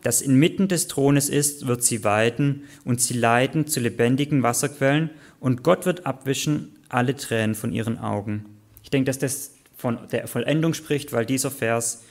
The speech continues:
Vers siebzehn, wird in Offenbarung einundzwanzig genau nochmal so au-, erwähnt. Und hier lesen wir, das Volk Gottes, Gott wird sein Zelt über dem Volk Gottes aufspannen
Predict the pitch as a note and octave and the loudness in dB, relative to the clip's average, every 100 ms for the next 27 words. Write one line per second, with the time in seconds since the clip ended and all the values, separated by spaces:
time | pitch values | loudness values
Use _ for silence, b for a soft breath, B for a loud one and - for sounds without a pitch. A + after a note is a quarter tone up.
0 | B B A#2 - B2 - A2+ G#2+ A2 G#2+ | B B -4 -2 -2 -4 -4 -4 -4 -8
1 | G#2+ G#2+ A2 A2 G#2+ A#2+ A#2 G#2+ G#2+ G#2+ | -10 -6 -4 -4 -4 -4 -6 -6 -6 -6
2 | A2+ A2+ B2 B2 B2+ A#2+ - A#2+ A#2+ A#2+ | -4 -2 0 -2 -4 -4 -4 -2 -4 -4
3 | A2+ A2+ B2 C#3+ - B B B B B | -6 -2 -2 -4 -10 B B B B B
4 | B C3 C3+ E3+ E3 F#3 F3+ C#3 B2 B2 | B -2 0 2 2 2 0 0 0 0
5 | B2+ b b b b b - C3+ - D#3+ | -2 b b b b b -6 -4 0 2
6 | F3+ F#3 D3+ D3+ D#3 D#3 - - - F#3 | 2 2 2 2 0 0 0 -2 -2 -4
7 | G3 C#3+ C3+ B2+ B2 D3+ - D3+ C#3 E3 | -4 -6 -6 -2 -4 0 0 0 0 -2
8 | E3 - - - F3 F#3+ F3+ D#3+ - D#3 | -4 -10 -16 -6 -2 0 2 0 0 2
9 | E3 D#3+ C#3+ C#3+ - B2 B2 - - B2+ | 2 2 -2 -2 -4 -4 -4 -6 -4 -2
10 | C#3 E3+ | 0 -2